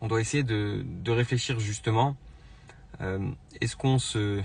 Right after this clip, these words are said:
respecte assez les uns les autres ? Alors des fois on aime les gens. Bon, déjà il faut se travailler, première étape à aimer les gens. Ensuite, une fois qu'on a aimé les gens, ou les gens que l'on aime déjà, notre famille, nos amis, nos proches, et cetera, il faut essayer de se demander, est-ce que c'est une relation saine ?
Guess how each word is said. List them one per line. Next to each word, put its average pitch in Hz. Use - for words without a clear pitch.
respecte 117
assez 107
les 104
uns 98
les 95
autres ? -
Alors 127
des 135
fois 139
on 117
aime 123
les 110
gens. 98
Bon, 85
déjà 117
il 117
faut -
se 117
travailler, 120
première 117
étape 110
à 104
aimer 104
les 98
gens. -
Ensuite, 139
une 139
fois 156
qu'on 131
a 117
aimé 113
les 107
gens, 151
ou 131
les 110
gens 156
que -
l'on 117
aime 165
déjà, 101
notre -
famille, 113
nos 92
amis, 117
nos 101
proches, 139
et 95
cetera, 127
il 110
faut -
essayer 147
de 139
se 139
demander, 123
est-ce -
que -
c'est 143
une 120
relation 110
saine ? 95